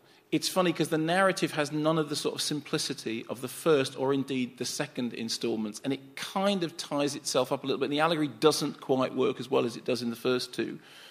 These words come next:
films. But as we noted before, it's almost fatuous and pointless to point out that it's a religious allegory, 'cause it's The Lion, the Witch, and the Witch. It's Narnia. It, the whole thing is a religious allegory. If you hadn't noticed that before now,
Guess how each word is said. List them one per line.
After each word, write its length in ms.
films. 180
But 120
as 120
we 100
noted 340
before, 400
it's 200
almost 280
fatuous 500
and 120
pointless 300
to 60
point 280
out 120
that 140
it's 160
a 60
religious 340
allegory, 320
'cause 260
it's 420
The 100
Lion, 340
the 60
Witch, 200
and 80
the 20
Witch. 180
It's 20
Narnia. 520
It, 320
the 60
whole 280
thing 240
is 100
a 40
religious 260
allegory. 180
If 80
you 80
hadn't 340
noticed 340
that 220
before 320
now, 340